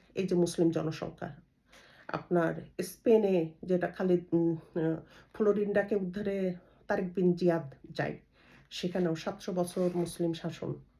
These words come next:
সেখানে ছিল। প্লাস খলিফা মুনতাসিমের সময়ে,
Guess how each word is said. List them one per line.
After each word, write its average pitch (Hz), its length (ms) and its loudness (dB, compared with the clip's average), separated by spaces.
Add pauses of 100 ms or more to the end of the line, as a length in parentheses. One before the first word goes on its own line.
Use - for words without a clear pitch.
সেখানে 156 440 -6
ছিল। - 260 -8 (2250)
প্লাস 175 340 2 (200)
খলিফা 196 260 2
মুনতাসিমের 180 600 2 (360)
সময়ে, 165 440 -2